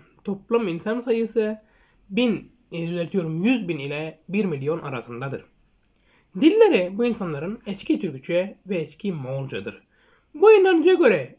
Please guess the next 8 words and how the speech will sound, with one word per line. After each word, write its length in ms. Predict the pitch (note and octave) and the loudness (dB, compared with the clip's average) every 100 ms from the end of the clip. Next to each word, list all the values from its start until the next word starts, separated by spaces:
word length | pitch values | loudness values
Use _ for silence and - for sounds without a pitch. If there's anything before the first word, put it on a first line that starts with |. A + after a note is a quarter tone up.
| _ _ _ | _ _ _
gökün 560 | G3 A#3 A#3 C#4+ D#4+ | 4 4 4 0 2
yüce 300 | C#4 A3 C4+ | 2 0 0
ruhu 520 | A#3 D#3 C#3 E3 A3+ A#3 | -2 -4 -4 -2 -2 -2
Tengri'ydi. 640 | F#3+ E3 G#2 G2 G#2+ G#2 _ _ _ _ _ | -4 -4 -6 -10 -12 -14 _ _ _ _ _
Kişiler 480 | - B3+ E4+ F4+ G#4 - _ _ - | -8 0 4 4 2 -2 _ _ -4
kendilerine 800 | B3+ B3+ B3+ B3 B3 B3 C4+ - - | 0 4 6 6 4 0 -2 -10 -14
gök 420 | F#3 A3+ D4+ D4+ | 0 4 4 0
ata, 420 | F#3 - C#3+ B2 | -6 -8 -8 -10